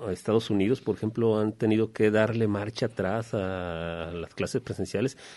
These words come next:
y vaya que son escuelas y espacios que tienen mejores condiciones que, que muchas en México, y hablo de públicas y, y, y privadas.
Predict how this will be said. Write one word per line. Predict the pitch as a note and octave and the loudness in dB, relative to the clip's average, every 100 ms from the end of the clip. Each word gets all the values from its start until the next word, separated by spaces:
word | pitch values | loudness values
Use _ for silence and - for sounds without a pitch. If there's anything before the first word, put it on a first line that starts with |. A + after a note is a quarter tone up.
| - | -4
y | A2+ | 4
vaya | C3 D#3 F#3 | 6 6 4
que | A2+ | 2
son | - B2+ C3+ D3 D3+ - - - - - - - - | 4 6 10 10 8 4 -18 -20 -20 -20 -20 -14 -2
escuelas | A#2 - C3 C3 C#3 D3+ D#3+ - | 0 4 8 10 10 8 6 4
y | A#2 | 2
espacios | G#2 - A#2+ B2 E3+ D#3+ | 2 2 2 2 0 -2
que | A2+ | -2
tienen | A2 C3+ | 4 6
mejores | A#2 B2 B2+ | 6 4 2
condiciones | B2+ F#2 A2+ A#2 A#2 | 0 0 2 0 -2
que, | F2+ D#2+ - - - - - _ | -6 -6 -10 -16 -20 -20 -20 _
que | - E2+ E2+ F2 E2+ E2+ E2+ E2 E2+ F2 F2+ F2 | -6 -4 -2 -2 -2 -2 -4 -4 -4 -4 -4 0
muchas | G#2 - - | 0 -2 0
en | B2+ | 0
México, | E3+ E3 G#2+ | 0 0 2
y | F#2 G2 | 4 4
hablo | C#3+ | 2
de | C#3 | 0
públicas | - B2+ D#3+ A#2+ - F#2 | 0 -2 0 0 0 -4
y, | |
y, | D#2+ D#2 G2 F2+ E2 E2 F#2 | -4 -4 -6 -6 -6 -6 -4
y | G2 | -4
privadas. | - F#2 A#2+ A2 F2+ | -2 2 4 4 0